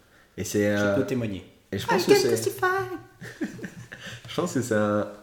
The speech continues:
Speaker 1: déjà une évolution, c'est que avant, c'était vraiment genré l'amitié. C'est... j'ai encore des copains, euh, qui habitent dans des patelins, qui ont que des amis mecs, qui ont pas d'amis filles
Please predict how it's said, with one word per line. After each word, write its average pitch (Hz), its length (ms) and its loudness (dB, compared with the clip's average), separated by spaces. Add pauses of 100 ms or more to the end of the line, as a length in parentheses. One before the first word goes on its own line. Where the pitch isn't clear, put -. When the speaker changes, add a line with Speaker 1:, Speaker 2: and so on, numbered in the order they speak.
(100)
Speaker 1:
déjà 120 280 0
une 160 100 -4
évolution, 113 580 0 (440)
c'est - 260 -6
que 101 760 4 (260)
avant, 117 360 0
c'était - 280 -4
vraiment 131 420 0
genré 117 480 0
l'amitié. 98 500 -2 (600)
C'est... 98 400 2
j'ai 101 120 0
encore 101 320 0
des 131 100 0
copains, 127 440 0
euh, 92 420 -2 (840)
qui - 80 -4
habitent 90 200 -2
dans 92 160 0
des 92 160 2
patelins, 123 480 0 (480)
qui - 80 -6
ont 98 100 -4 (100)
que - 100 2
des 117 480 2
amis 113 200 0
mecs, 98 400 -4 (180)
qui - 80 -8
ont 90 40 -6
pas 123 140 -2
d'amis 104 260 -2
filles - 260 -14